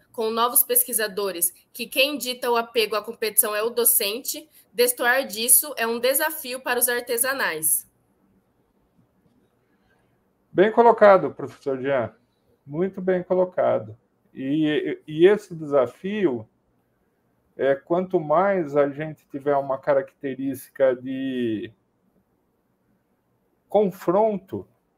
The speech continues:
Speaker 2: né, mais difícil é o processo. E é por isso que a gente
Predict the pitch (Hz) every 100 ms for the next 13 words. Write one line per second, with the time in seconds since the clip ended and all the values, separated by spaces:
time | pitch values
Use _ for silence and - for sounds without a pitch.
0 | _ _ _ _ _ - 131 156 156 160
1 | _ _ _ - 151 180 208 190 196 180
2 | - 190 185 - 185 180 180 185 180 -
3 | 151 123 - - _ _ _ _ _ _
4 | _ _ _ _ 147 165 - 190 170 196
5 | - - 180 175 175 175 170